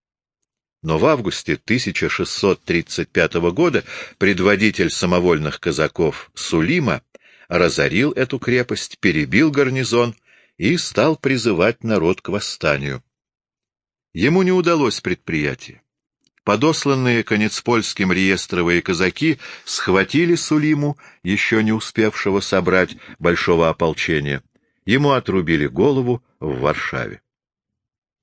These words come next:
Вслед за тем объявлено снова строгое приказание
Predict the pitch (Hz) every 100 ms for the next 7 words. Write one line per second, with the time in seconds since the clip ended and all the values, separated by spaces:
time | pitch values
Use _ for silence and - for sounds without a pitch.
0 | _ _ _ _ _ _ _ - _ _
1 | - - 139 151 120 131 - 123 120 -
2 | 107 82 82 107 117 117 120 - 85 85
3 | 85 - - 87 80 82 82 85 - 82
4 | 78 87 95 104